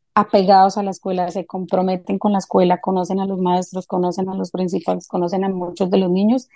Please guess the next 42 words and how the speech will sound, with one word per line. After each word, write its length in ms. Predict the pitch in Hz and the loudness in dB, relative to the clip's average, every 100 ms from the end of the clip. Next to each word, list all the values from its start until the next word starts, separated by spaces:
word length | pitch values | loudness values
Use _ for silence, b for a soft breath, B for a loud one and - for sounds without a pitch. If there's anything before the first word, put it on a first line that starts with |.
| b _ | b _
se 200 | - 202 | -6 -2
sienten 280 | 202 196 208 | 0 -2 -2
comprometidos, 840 | 208 196 180 165 180 170 165 - _ _ | -4 -2 -2 -2 -2 -4 -4 -10 _ _
comprometidos 600 | 202 190 185 175 185 180 | -6 -2 -2 0 -2 -2
a 60 | 196 | -2
hacerlo 420 | 185 175 165 165 | -2 -4 -4 -2
bien, 440 | 208 233 277 320 - | 0 2 2 0 -6
aunque 260 | 190 175 180 | -8 -6 -6
no 120 | 175 | -6
estén 200 | 165 165 | -6 -6
recibiendo 500 | 175 185 170 156 160 | -4 -2 0 0 0
pago 300 | 165 156 165 | -2 -2 -4
por 140 | 175 | -4
ello. 220 | 160 156 - _ b _ | -6 -8 -16 _ b _
Muchas 540 | 220 247 269 262 254 220 | 6 8 6 4 2 4
veces 340 | 226 220 208 | 4 4 0
los, 260 | 208 185 190 | -4 -6 -6
los 220 | 165 165 | -4 0
toilets 300 | 165 180 185 | 4 4 4
se 100 | 175 | 2
tapan, 720 | - 185 185 180 175 180 175 | 4 4 4 4 2 0 -4
las 180 | 165 160 | -6 -6
paredes 500 | - 170 165 180 180 | -4 -2 0 0 -2
las 180 | 180 175 | -4 -4
ensucian 360 | 160 170 - | -6 -4 -2
como 240 | 175 175 160 | 0 2 4
no 160 | 156 | 4
deberían 560 | 170 180 165 170 175 175 | 4 2 0 -2 -6 -8
ser. 400 | - 190 214 240 B B _ - | -2 2 4 4 B B _ 4
Para 260 | 190 180 | 6 6
eso 160 | 175 196 | 4 -4
se 120 | 208 | -8
ne-, 140 | 196 | -8
se 180 | 180 185 | -4 -2
requeriría 1000 | 180 175 180 175 175 202 214 214 214 226 _ _ | 0 -2 0 0 0 4 6 6 2 -4 _ _
que 140 | - 208 | -6 -4
vinieran 340 | 190 180 185 | -2 0 0
limpiadores 540 | 202 196 185 170 175 202 | -2 2 2 2 0 -6
especiales 520 | - 175 180 180 196 | -8 -6 -2 -2 -2
a 40 | |
hacer 220 | 175 180 | -4 -2
eso. 340 | 196 208 240 | 0 -2 -2